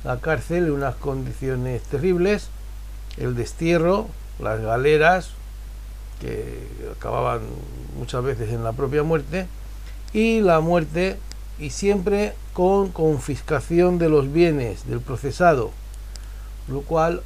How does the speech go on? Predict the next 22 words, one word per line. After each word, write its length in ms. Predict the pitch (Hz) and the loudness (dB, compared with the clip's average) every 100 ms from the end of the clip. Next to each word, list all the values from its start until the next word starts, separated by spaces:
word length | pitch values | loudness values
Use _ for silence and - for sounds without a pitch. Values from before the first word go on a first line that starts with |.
| - | -6
para 240 | 147 147 | 0 2
la 140 | 147 127 | 2 0
familia 640 | 143 147 151 151 160 160 - - - - | 0 -2 0 4 6 4 0 -12 -12 -6
quedaba 380 | 139 143 147 | 0 4 2
siempre 500 | 131 143 131 143 151 | 2 -2 0 2 4
la 140 | 143 123 | 4 0
infamia 840 | 113 113 - 147 151 147 147 160 - - - - - - | -2 -6 -2 0 2 2 0 -2 -6 -12 -12 -12 -12 -10
y 360 | - 156 160 - - - | -4 0 0 -2 -8 -4
la 160 | 123 | -2
mismísima 800 | 127 117 123 135 113 127 123 123 | -2 -4 -4 -4 -2 -2 0 -2
ruina. 440 | 117 104 90 87 87 - - - - - - - - - - - - - - | -4 -8 -8 -8 -10 -10 -12 -12 -12 -12 -12 -12 -12 -12 -12 -12 -12 -12 -10
Si 220 | - 156 | -2 4
vemos 360 | 196 208 220 185 | 6 8 6 6
el 220 | 175 156 | 4 4
fuero 380 | - 175 185 170 | 2 4 6 6
de 120 | 156 | 4
Plasencia, 760 | 139 139 - 185 160 165 175 175 | 4 0 2 2 2 2 4 6
un 160 | 156 | 4
ejemplo 320 | 123 139 147 | 0 0 0
de 120 | 139 131 | 2 0
esa 200 | 143 131 | -2 -4
justicia 960 | 127 - - 135 - 135 131 120 120 | -4 -10 -6 -6 -4 0 2 2 -2